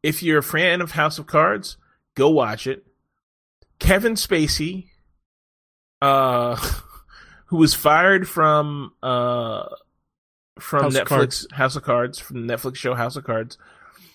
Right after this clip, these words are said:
Speaker 1: um, he did a video on Christmas Day, uh,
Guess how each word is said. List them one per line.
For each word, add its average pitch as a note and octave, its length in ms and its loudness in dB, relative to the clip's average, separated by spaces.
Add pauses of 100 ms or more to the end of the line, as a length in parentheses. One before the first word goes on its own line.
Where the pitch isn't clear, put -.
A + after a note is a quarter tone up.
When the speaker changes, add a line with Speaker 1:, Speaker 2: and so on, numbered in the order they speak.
(240)
Speaker 1:
um, A#2+ 640 -2 (640)
he F3 460 -6
did C3+ 640 2 (100)
a A#2 560 -2
video C3+ 840 -2
on B2 360 -8
Christmas D3+ 520 -8
Day, B2 440 -6 (1700)
uh, B2 500 0